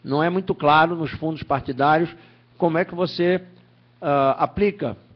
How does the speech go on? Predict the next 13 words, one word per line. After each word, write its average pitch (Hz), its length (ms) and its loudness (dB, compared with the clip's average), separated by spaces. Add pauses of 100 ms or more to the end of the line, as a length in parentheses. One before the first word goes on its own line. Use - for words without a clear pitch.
(200)
um 131 80 -12
percentual 127 600 -2
dos 110 140 -10
recursos 117 420 -10
do 110 80 -14
fundo 120 200 -12
partidário 131 580 -4
nessas 175 300 -6
atividades 151 580 -6
de 131 80 -14
pesquisa, 156 680 -4
de 131 100 -6
investigação. 139 760 -6